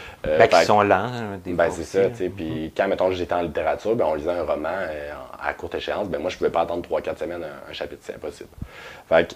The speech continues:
Speaker 1: euh, fait que ça, j'ai toujours été habitué à la télévisionneuse, fait que mon plateau, là, il, il, mon plateau, il est mieux d'être bien huilé parce qu'il se promène
Speaker 2: Il se
Speaker 1: dans
Speaker 2: fait
Speaker 1: le
Speaker 2: aller, là, le
Speaker 1: Il se
Speaker 2: plateau.
Speaker 1: fait aller, il se fait aller. Puis, tu sais, <laughs> quand on lit, euh, une trentaine de jugements par jour, là, dans une journée, là, et qui
Speaker 2: Aïe,
Speaker 1: sont,
Speaker 2: aïe.
Speaker 1: euh,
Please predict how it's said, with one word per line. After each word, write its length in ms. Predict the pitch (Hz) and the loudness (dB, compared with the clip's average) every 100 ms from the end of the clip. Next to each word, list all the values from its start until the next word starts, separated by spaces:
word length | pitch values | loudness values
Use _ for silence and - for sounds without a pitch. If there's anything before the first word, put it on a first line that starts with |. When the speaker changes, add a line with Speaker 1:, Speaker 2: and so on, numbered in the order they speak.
| - 82 | -4 2
Speaker 1:
euh, 540 | 82 82 82 80 80 65 - - - | 4 4 0 -4 -6 -8 -14 -14 0
fait 100 | 92 | 0
que 60 | - | 2
ça, 100 | 90 | 0
j'ai 120 | 87 | 0
toujours 220 | 104 123 | 0 2
été 120 | 110 | 4
habitué 280 | 87 82 117 | 2 4 6
à 20 | |
la 100 | 110 | 6
télévisionneuse, 540 | - 73 80 78 117 - | 4 -4 -4 -2 0 2
fait 120 | 87 | 0
que 100 | 87 | 4
mon 100 | 87 | 4
plateau, 460 | 92 90 139 185 196 | 6 6 6 4 2
là, 240 | 180 170 | -2 -2
il, 140 | 104 82 | -4 -6
il, 60 | - - - 98 - - - - - - - | -12 -16 -16 -16 -18 -20 -20 -20 -20 -10 -6
mon 80 | 87 | 0
plateau, 320 | 95 92 127 | 2 2 2
il 80 | 95 | 2
est 40 | |
mieux 120 | 104 | 4
d'être 160 | 98 85 | 4 4
bien 140 | 98 | 2
huilé 340 | 95 92 104 123 | 2 0 0 0
parce 180 | 95 | -4
qu'il 160 | - - | -6 -16
se 60 | - | -6
promène 320 | 92 87 87 | -2 -2 -2
Speaker 2:
Il 60 | |
se 60 | 78 | 0
Speaker 1:
dans 40 | 78 | 6
Speaker 2:
fait 100 | 113 | 10
Speaker 1:
le 60 | |
Speaker 2:
aller, 340 | 110 110 143 107 | 10 10 6 4
là, 140 | 95 | 0
le 60 | 90 | -2
Speaker 1:
Il 80 | 95 | -4
se 120 | 87 | 6
Speaker 2:
plateau. 0 | |
Speaker 1:
fait 80 | 117 | 10
aller, 320 | 110 98 95 - | 10 10 4 0
il 80 | - | 6
se 100 | 113 | 8
fait 60 | |
aller. 200 | 98 - | 10 8
Puis, 20 | - | 8
tu 80 | - | 8
sais, 380 | 135 135 127 - 135 - | 8 8 8 4 -4 2
<laughs> 0 | |
quand 100 | 120 123 | 6 10
on 140 | 107 104 | 10 10
lit, 280 | 117 147 123 | 6 8 8
euh, 460 | 101 98 95 95 | 10 10 10 8
une 100 | 95 95 | 6 2
trentaine 340 | 98 101 120 | 2 4 4
de 100 | 104 | 4
jugements 380 | 90 92 101 104 | 4 2 2 4
par 180 | 90 87 | 4 6
jour, 280 | 107 131 | 2 2
là, 60 | 127 | 2
dans 140 | 107 87 | 2 0
une 180 | 90 | -2
journée, 320 | 85 90 110 131 | 0 0 -2 -4
là, 160 | 127 110 | -2 -2
et 60 | |
qui 140 | - 95 | -2 -2
Speaker 2:
Aïe, 60 | |
Speaker 1:
sont, 60 | 82 | -2
Speaker 2:
aïe. 120 | 85 80 | -4 -6
Speaker 1:
euh, 240 | 73 73 | -10 -14